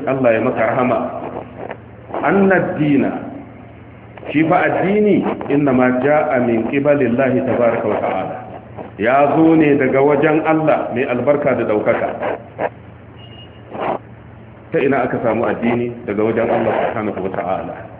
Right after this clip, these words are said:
Addini daga wajen Allah yake. Lam yuba ala uqulir rijal. Ba a dora addini akan hankulan mutane ba. Wa ara'ihim da kuma ra'ayinsu.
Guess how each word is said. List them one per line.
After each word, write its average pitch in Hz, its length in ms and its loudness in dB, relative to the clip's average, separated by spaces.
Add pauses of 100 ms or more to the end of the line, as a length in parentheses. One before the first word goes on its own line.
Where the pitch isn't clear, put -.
(840)
Addini 135 800 2
daga 98 160 -2
wajen 107 240 -2
Allah 107 280 0 (120)
yake. - 160 -10 (640)
Lam 123 300 2 (180)
yuba 165 800 4
ala 135 400 2
uqulir 131 560 4
rijal. 110 640 0 (680)
Ba 123 140 2
a 127 180 0
dora 175 460 4
addini 143 640 2
akan 143 420 -2
hankulan 143 600 0
mutane 117 420 0
ba. - 200 -2 (1900)
Wa 107 120 2
ara'ihim 143 640 4
da 123 80 0
kuma 123 240 0
ra'ayinsu. 101 520 0